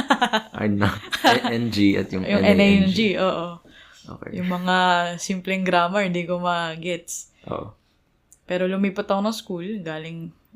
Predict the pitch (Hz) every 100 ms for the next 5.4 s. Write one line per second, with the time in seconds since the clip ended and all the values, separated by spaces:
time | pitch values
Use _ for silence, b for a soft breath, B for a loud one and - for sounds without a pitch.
0 | - 180 180 160 160 160 165 165 165 165
1 | 170 - 175 160 156 151 - _ _ _
2 | _ _ _ _ _ _ 196 202 208 -
3 | 202 190 196 208 190 202 214 196 190 -
4 | 214 170 170 175 165 165 165 180 175 180
5 | 196 233 175 220